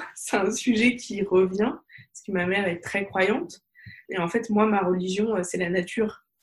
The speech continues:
Elle me dit : « Oui, mais, euh, mais, euh, Dieu, enfin, », je dis : « Oui, mais en fait, pour moi,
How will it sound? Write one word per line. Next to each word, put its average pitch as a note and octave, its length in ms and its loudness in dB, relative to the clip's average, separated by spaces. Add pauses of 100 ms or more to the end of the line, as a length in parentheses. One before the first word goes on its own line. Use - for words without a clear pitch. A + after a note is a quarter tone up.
(500)
Elle F3+ 160 -6
me F3+ 100 0
dit : « F3+ 320 -8
Oui, A#3+ 380 2
mais, G3+ 440 -2
euh, E3+ 300 -8 (680)
mais, F#3 380 -4
euh, E3 260 -6
Dieu, G3 460 2
enfin, », G3 220 -8 (160)
je F3 140 -12
dis : « F#3+ 120 -4
Oui, B3+ 60 2
mais A3+ 80 4
en F3+ 80 2
fait, B3+ 240 -2
pour F3+ 160 -8
moi, A#3+ 420 0